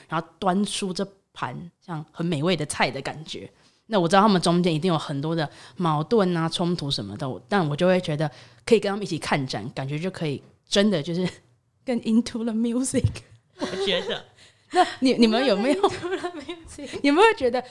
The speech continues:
Speaker 1: 这首歌你们一开始听到是觉得舒服的吗？还是觉得超怪？哎，我甚至还要听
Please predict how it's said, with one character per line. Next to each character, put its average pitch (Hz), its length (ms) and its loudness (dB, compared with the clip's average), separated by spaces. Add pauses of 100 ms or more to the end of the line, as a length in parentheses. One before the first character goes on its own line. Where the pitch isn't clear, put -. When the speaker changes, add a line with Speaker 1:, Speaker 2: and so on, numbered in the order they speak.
(140)
Speaker 1:
这 320 100 -2
首 214 140 6
歌 247 120 2
你 220 80 2
们 175 140 -4
一 269 80 2
开 247 260 2
始 196 120 0
听 180 260 0
到 175 240 2
是 208 80 0
觉 202 160 -6
得 160 100 0
舒 175 300 -2
服 139 220 -10
的 131 80 -8
吗？ 131 100 -8
还 160 100 -8
是 165 60 -4
觉 143 180 -6
得 - 60 -10 (140)
超 160 340 0
怪？ 160 280 -2
哎， 190 140 -2
我 151 80 -2
甚 175 240 2
至 170 120 -2
还 156 100 -4
要 151 100 -2
听 165 240 -4